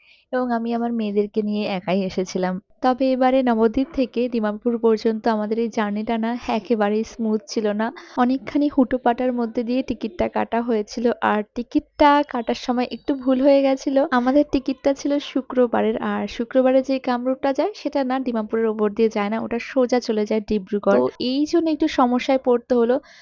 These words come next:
তবে টিকিট যেহেতু কাটা হয়ে গেছিল এবং তৎকাল কাটা হয়েছিল, মানে অনেকটাই টাকার ব্যাপার। তো বাড়ি থেকে বলা হয়েছিল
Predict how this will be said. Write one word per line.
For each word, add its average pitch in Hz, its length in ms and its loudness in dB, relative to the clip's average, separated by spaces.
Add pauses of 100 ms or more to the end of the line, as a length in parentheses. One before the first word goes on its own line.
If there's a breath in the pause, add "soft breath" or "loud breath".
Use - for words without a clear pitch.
(180 soft breath)
তবে 254 140 0
টিকিট 269 380 0
যেহেতু 311 300 6
কাটা 247 340 4
হয়ে 254 240 6
গেছিল 247 320 2
এবং 233 240 0
তৎকাল 233 440 2
কাটা 240 260 0
হয়েছিল, 240 400 2
মানে 226 220 -2 (140)
অনেকটাই 247 640 0
টাকার 233 460 -2
ব্যাপার। 220 400 0 (600 loud breath)
তো 294 120 4
বাড়ি 247 260 2
থেকে 285 260 -2
বলা 262 260 4
হয়েছিল 294 320 2